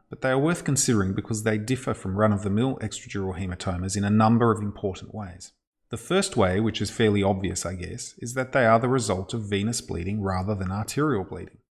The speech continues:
This does not mean that they are not potentially dangerous, as any intracranial rapidly accumulating mass or collection will lead to a rise in intracranial pressure.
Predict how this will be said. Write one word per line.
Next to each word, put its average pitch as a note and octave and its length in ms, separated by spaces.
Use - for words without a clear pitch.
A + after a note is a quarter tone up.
This A2+ 220
does A2 180
not C3 340
mean G2+ 280
that G#2 160
they G2+ 120
are G2 60
not G2 220
potentially F#2 480
dangerous, G#2+ 520
as G#2 220
any C3 260
intracranial G2+ 800
rapidly G2+ 500
accumulating F#2 680
mass F#2+ 280
or G2+ 60
collection F#2+ 600
will A2 160
lead G#2+ 260
to A2 120
a G2+ 60
rise F#2+ 420
in F#2 160
intracranial F#2+ 460
pressure. - 380